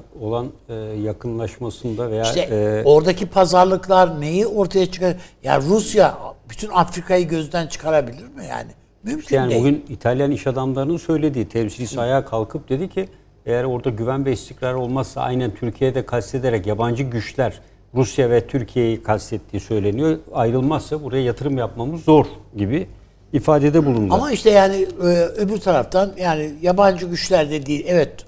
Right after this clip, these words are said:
Speaker 2: Türkiye'yi de kastediyor onlar ama nihayetinde biz orada,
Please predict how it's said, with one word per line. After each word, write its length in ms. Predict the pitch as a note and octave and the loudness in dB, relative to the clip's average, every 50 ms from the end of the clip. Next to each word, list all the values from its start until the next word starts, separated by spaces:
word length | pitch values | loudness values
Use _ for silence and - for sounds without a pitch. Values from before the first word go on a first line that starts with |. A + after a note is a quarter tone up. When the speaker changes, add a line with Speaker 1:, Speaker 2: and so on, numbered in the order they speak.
| - _ - | -20 _ -14
Speaker 2:
Türkiye'yi 420 | - G3+ F#3 - - F3+ E3+ C#3+ | -10 -10 -6 -2 0 0 0 0
de 80 | B2+ A#2 | -2 -6
kastediyor 680 | - - C#3 C3 - - C#3 B2+ B2 C3 B2+ B2 B2+ C3+ | -6 -6 -6 -6 -6 -8 -14 -12 -12 -10 -10 -10 -10 -12
onlar 240 | C#3 D3 D3+ C#3+ | -12 -10 -10 -10
ama 280 | C#3+ D#3+ G3+ D4+ D4+ G#3+ - - - - _ _ _ _ - - | -8 -4 -2 0 0 -2 -4 -10 -20 -20 _ _ _ _ -14 -6
nihayetinde 520 | A#3+ B3 A#3 G3 D#3 C3 F#2+ A#2+ F#3+ G3 F#3 | 0 2 2 2 2 2 0 -2 -2 -2 -2
biz 220 | A3 G#3 F3+ - | -2 -4 -6 -4
orada, 500 | - A3 G3+ E3+ - - B2+ D3+ F#3 - | 0 2 2 2 2 0 -2 -2 -2 -4